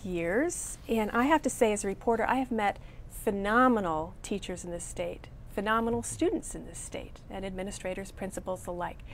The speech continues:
So, so, you know, when I see some of the data, it's, it's a little bit of a head scratcher because, you know, I know that there are excellent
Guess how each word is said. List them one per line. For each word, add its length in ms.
So, 160
so, 220
you 140
know, 80
when 160
I 140
see 220
some 220
of 60
the 80
data, 480
it's, 200
it's 180
a 40
little 160
bit 140
of 100
a 60
head 200
scratcher 520
because, 360
you 80
know, 160
I 160
know 300
that 160
there 140
are 300
excellent 600